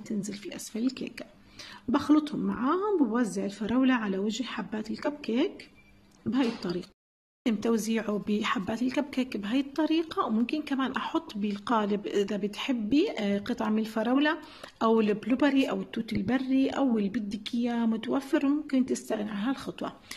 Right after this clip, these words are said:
كنت بحمي الفرن قبل ما أبدأ بالكيكة، فصارت الحرارة ممتازة اللي ثلاثمية وخمسين، آه، فهرنهايت كهرباء إذا كان فرن كهرباء، اللي هو مية وثمانين درجة بالفرن العادي. أخذت معي قوالب الكب كيك تقريبًا سبعتاشر دقيقة،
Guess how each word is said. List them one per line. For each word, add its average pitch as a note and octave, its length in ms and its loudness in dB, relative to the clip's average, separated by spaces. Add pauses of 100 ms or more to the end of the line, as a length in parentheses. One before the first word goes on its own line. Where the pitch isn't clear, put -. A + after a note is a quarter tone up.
(260)
كنت F#4+ 200 4
بحمي E4 380 2
الفرن A3 380 0
قبل A3+ 260 0
ما A#3 120 4
أبدأ A#3 180 0
بالكيكة، C#4+ 600 2 (220)
فصارت G#3+ 600 -2
الحرارة A3+ 420 -2
ممتازة A3+ 560 2
اللي G3+ 120 -4
ثلاثمية A3 280 -4
وخمسين، G#3+ 760 -2 (100)
آه، G#3+ 180 -2
فهرنهايت A#3+ 540 -2
كهرباء C4 440 -2
إذا - 120 -6
كان G#3 160 -6
فرن A3+ 260 -4
كهرباء، C4+ 460 0 (380)
اللي A#3 120 4
هو A#3+ 40 6
مية C4 120 6
وثمانين A#3+ 500 2
درجة A3+ 320 0
بالفرن A3 520 -4
العادي. A3 540 0 (480)
أخذت A3 340 0
معي G#3+ 180 0
قوالب G#3+ 320 -2
الكب G#3 220 -4
كيك A3+ 200 -6
تقريبًا A#3 320 -4
سبعتاشر A3+ 500 -4
دقيقة، D4 540 -2